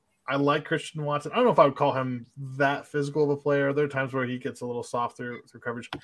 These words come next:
There's another guy that I'm just like, uh, and I'm afraid to bring him up because now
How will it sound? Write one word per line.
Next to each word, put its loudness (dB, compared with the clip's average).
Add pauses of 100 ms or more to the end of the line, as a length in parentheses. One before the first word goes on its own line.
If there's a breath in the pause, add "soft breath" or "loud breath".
(160 soft breath)
There's 8
another 6
guy 6
that 0
I'm -2
just -2
like, 4 (1400)
uh, 0
and 4
I'm 4
afraid 8
to -2
bring 8
him 4
up 4
because -2
now 6